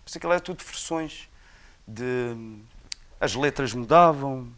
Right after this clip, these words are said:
o beat da música, e eu sou mais ou menos assim, aquilo é tudo um caos. Eu às vezes pego nas músicas, na letra, ainda agora para o próximo disco que estou a fazer, ainda tenho,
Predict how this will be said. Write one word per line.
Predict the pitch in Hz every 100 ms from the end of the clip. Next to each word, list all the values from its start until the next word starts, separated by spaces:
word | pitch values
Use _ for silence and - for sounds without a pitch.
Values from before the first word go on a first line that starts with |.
| - - -
o | 120 117 113 107
beat | 123 - -
da | 117
música, | 117 131 120 120
e | 127
eu | 143
sou | -
mais | 147 143 135
ou |
menos | 135 135 131
assim, | 131 127 113
aquilo | - 113
é |
tudo | 110 113 110
um | 117
caos. | - 113 95 95 - - - - - -
Eu | 101
às | 104
vezes | 104 -
pego | 113 104
nas | 107 104
músicas, | 104 117 113 104 - 101 - - - - - - - -
na | 104 113
letra, | 117 139 135 139 135 131 - - - - - - -
ainda | 127 120
agora | 117 123
para | 117
o |
próximo | - 107 - 101
disco | 98 98 -
que | - - - _
estou | - 95
a |
fazer, | - 92 90 107 - - - - - - - - - - -
ainda | 110 117 117
tenho, | 113 107